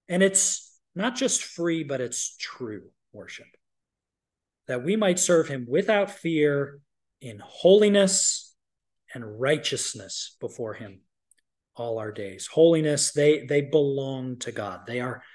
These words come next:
separated from the world unto God. And serving, worshiping in righteousness, they're obeying God. They're living by his precepts. They're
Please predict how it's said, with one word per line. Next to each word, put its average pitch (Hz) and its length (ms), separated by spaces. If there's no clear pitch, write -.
separated 160 920
from 170 440
the 180 100
world 151 540
unto 147 520
God. 127 280
And 123 120
serving, 151 640
worshiping 143 640
in 120 200
righteousness, 151 1000
they're 143 240
obeying 147 720
God. 98 300
They're 117 160
living 156 460
by 156 200
his 160 160
precepts. - 640
They're 131 320